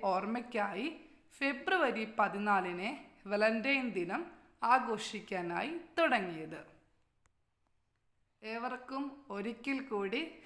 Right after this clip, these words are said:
ഹൃദയം നിറഞ്ഞ ഹാപ്പി വാലന്റൈൻസ് ഡേ. Thank you for watching. വീഡിയോ ഇഷ്ടപ്പെട്ടെങ്കിൽ ലൈക്ക് ചെയ്യാനും ഷെയർ ചെയ്യാനും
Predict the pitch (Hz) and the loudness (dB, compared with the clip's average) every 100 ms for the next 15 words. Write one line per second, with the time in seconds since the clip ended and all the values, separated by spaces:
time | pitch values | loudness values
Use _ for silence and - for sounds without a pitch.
0 | - 269 240 262 240 196 175 170 175 214 | -2 -2 2 0 0 -2 -4 -4 -2 -2
1 | 339 - - - 196 196 - 247 339 339 | -4 -8 -12 -2 -2 -2 -6 -2 -2 -2
2 | 190 185 175 175 196 247 269 - 170 165 | -2 0 0 -2 -4 -4 -6 -10 -10 -8
3 | 170 156 - - _ _ _ _ _ _ | -6 -8 -14 -20 _ _ _ _ _ _
4 | _ _ _ _ _ - 208 226 262 - | _ _ _ _ _ -10 -6 -6 -8 -12
5 | - 285 339 381 - 226 190 175 160 - | -8 -6 -6 -10 -6 -2 -2 0 -2 -4
6 | - 185 175 - _ _ 196 196 180 185 | -10 -12 -16 -20 _ _ -8 -6 -4 -6
7 | 196 - - 214 202 202 214 254 330 - | -8 -10 -12 -10 -8 -6 -4 -2 -4 -8
8 | - _ - 214 202 196 - 240 240 247 | -20 _ -4 -2 -2 -6 -4 0 2 2
9 | 302 320 - - - - 185 180 196 202 | 0 -6 -14 -20 -14 -8 -4 -4 -4 -4
10 | 240 233 220 | 2 4 4